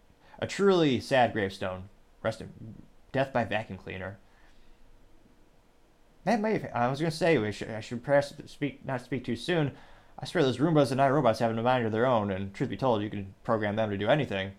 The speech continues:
We know, maybe they, maybe, maybe we're overlooking the Terminator thing of the humanoid robots. It might be the vacuums that get us all along. But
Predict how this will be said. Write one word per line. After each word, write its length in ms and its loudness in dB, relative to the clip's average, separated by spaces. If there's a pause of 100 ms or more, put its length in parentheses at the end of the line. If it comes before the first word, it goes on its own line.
(1080)
We 140 -8
know, 220 -2
maybe 220 -2
they, 200 0 (260)
maybe, 600 -2 (360)
maybe 140 0
we're 200 4
overlooking 440 4
the 80 0
Terminator 400 0
thing 240 -2
of 80 -2
the 60 -4
humanoid 360 0
robots. 440 4
It 40 -8
might 160 -2
be 100 -6
the 60 -6
vacuums 360 -8
that 100 -6
get 100 -6
us 120 -6
all 100 0
along. 260 -2
But 180 2